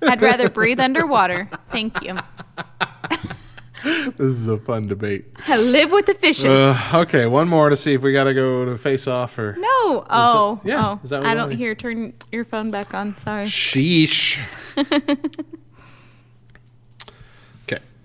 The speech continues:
Speaker 1: Okay, so how does this work?
Speaker 2: No, we, I still have one more.
Speaker 1: No, that was your fifth one. You literally just said right before this one, "I can either tie you or I lose."
Speaker 2: Yes, because we had done three and I had missed two already,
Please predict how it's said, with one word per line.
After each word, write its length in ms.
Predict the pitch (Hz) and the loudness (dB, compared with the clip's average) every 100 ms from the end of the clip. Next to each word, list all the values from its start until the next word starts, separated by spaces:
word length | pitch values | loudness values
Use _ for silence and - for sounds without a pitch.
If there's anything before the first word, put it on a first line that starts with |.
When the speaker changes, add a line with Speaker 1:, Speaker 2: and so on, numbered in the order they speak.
| - 127 - - - - - | -10 -8 -10 -14 -20 -20 -12
Speaker 1:
Okay, 220 | 208 214 | -4 -4
so 140 | 214 | -2
how 140 | 226 220 | -2 0
does 140 | 240 | -2
this 180 | 254 262 | -6 -4
work? 340 | 302 320 - - - _ - - _ - - | -2 -2 -4 -20 -20 _ -20 -20 _ -20 0
Speaker 2:
No, 140 | 185 | 4
we, 180 | 151 131 | 4 2
I 80 | 147 | -2
still 220 | 180 - 208 | -4 0 0
have 140 | 180 | 0
one 160 | 170 165 | 0 -2
more. 280 | 214 110 - | -2 -4 -2
Speaker 1:
No, 320 | 311 440 539 | 2 4 4
that 180 | 311 330 | 4 2
was 160 | 403 392 | 0 0
your 200 | 440 427 | 0 0
fifth 280 | 466 453 453 | -2 -4 -2
one. 360 | 480 508 427 339 | 0 0 0 -2
You 220 | 359 320 | -2 -2
literally 540 | 370 453 466 453 403 | -2 0 0 0 -2
just 260 | 392 381 403 | -2 -6 0
said 220 | 381 277 | 0 2
right 160 | 294 285 | 0 0
before 320 | 320 302 285 | -4 -2 -2
this 220 | 254 254 | -4 -4
one, 240 | 214 160 - - - - | -6 -6 -10 -20 -8 -2
"I 100 | 254 | -2
can 160 | 294 | 0
either 180 | 277 254 | 0 0
tie 280 | 262 311 311 | 0 2 2
you 220 | 330 330 | 2 0
or 180 | 269 277 | 2 2
I 100 | 269 | 2
lose." 300 | 247 190 135 | 0 -4 0
Speaker 2:
Yes, 400 | 208 262 - - | 2 2 0 -6
because 460 | - 131 143 127 123 | -4 -2 0 0 0
we 140 | 127 | 0
had 120 | 127 | 2
done 300 | 117 139 139 | 2 0 0
three 320 | 131 - 170 139 | -4 -2 2 2
and 100 | 123 | 2
I 40 | |
had 100 | 120 | -2
missed 240 | 123 - | -4 -6
two 220 | - 180 135 | -2 2 2
already, 540 | 98 92 - 85 - | 0 -4 -10 -18 -20